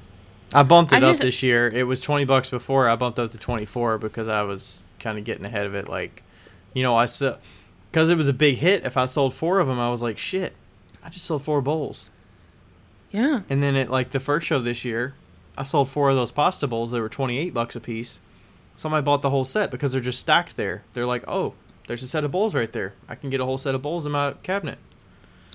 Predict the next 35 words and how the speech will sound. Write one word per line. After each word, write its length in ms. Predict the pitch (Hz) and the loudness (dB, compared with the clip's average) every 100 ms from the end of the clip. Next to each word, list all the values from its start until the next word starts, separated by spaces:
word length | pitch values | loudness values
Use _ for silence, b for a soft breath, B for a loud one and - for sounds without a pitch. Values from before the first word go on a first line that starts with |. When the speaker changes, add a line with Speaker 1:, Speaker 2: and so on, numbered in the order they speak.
| - | 0
Speaker 2:
And 100 | 214 | 4
they 100 | 220 | 4
didn't 220 | 233 214 | 4 0
think 180 | 214 202 | -2 -2
twice 280 | 202 196 214 | 0 0 0
about 220 | 214 208 | -2 -4
the 40 | |
price? 440 | 208 208 220 226 - _ | -4 -4 -4 -8 -20 _
Speaker 1:
No, 300 | 143 143 107 | -2 -2 0
they 140 | 117 | 0
were, 180 | 113 113 - | -2 -4 -2
I 60 | |
mean, 160 | 131 139 | 0 2
they 80 | 147 | 2
were 100 | 143 | 2
looking 300 | 127 143 143 | 0 0 -2
at 100 | 127 | -2
the 80 | 117 | -2
different 400 | 120 127 135 104 | -2 -2 -4 -4
bowl 380 | 107 139 139 | -4 -2 -4
sets, 360 | - - 104 - | -6 -6 -4 -6
but 200 | - 110 | -6 -2
they 80 | 113 | 0
were 100 | 117 | 0
like, 280 | 113 113 - | 0 -2 -4
"This 180 | 113 | -4
is 80 | 127 | -2
the 40 | 120 | -2
one 140 | 127 | 0
I 60 | 123 | 0
want. 200 | 135 117 | 0 0
I 40 | |
want 160 | 107 110 | -2 -2
all 140 | 107 | -4
four." 260 | - 120 | -2 -4